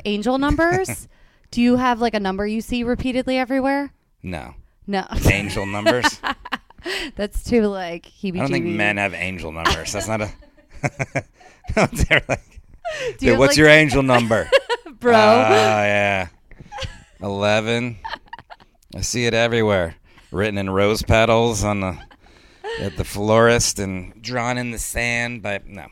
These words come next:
Speaker 2: I don't have an angel. I don't know what. Not like that. I just, I mean, I, I think that, like, I try to organize stuff with my mind.
Speaker 1: Uh-huh.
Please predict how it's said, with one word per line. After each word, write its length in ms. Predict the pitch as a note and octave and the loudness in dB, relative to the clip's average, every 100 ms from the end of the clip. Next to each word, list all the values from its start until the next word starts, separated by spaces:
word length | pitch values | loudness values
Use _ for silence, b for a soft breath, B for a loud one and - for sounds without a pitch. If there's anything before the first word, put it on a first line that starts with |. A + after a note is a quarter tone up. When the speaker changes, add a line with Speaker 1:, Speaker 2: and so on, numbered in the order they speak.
| - | -18
Speaker 2:
I 100 | E2+ | -16
don't 100 | D#2+ | -16
have 120 | C2+ | -18
an 80 | C#2+ | -20
angel. 240 | C#2+ - | -20 -20
I 40 | E2+ | -18
don't 80 | D#2+ | -18
know 80 | |
what. 120 | D#2+ - b b - | -18 -20 b b -6
Not 140 | B2 | -2
like 200 | B2+ G#2 | 0 0
that. 280 | G#2 G2+ F#2 | 0 -2 -2
I 120 | E2+ | -6
just, 160 | F2+ G2 | -10 -12
I 80 | G2 | -10
mean, 200 | G2+ G2+ | -8 -8
I, 200 | F#2+ - | -8 -10
I 180 | F#2+ F#2+ | -10 -10
think 300 | F#2 A2 G#2 | -10 -12 -10
that, 180 | G2+ G2 | -8 -6
like, 140 | F2+ F2+ | -8 -10
I 60 | |
try 160 | G2 G2 | -8 -10
to 60 | |
organize 460 | F2+ F2+ F#2+ G2 G2+ | -8 -10 -10 -12 -10
stuff 240 | A2 G#2 | -10 -10
with 80 | F#2 | -10
my 120 | E2 | -16
mind. 460 | E2 E2 F2+ G#2 - _ - | -14 -12 -12 -14 -16 _ -20
Speaker 1:
Uh-huh. 320 | G3 G3+ | -18 -20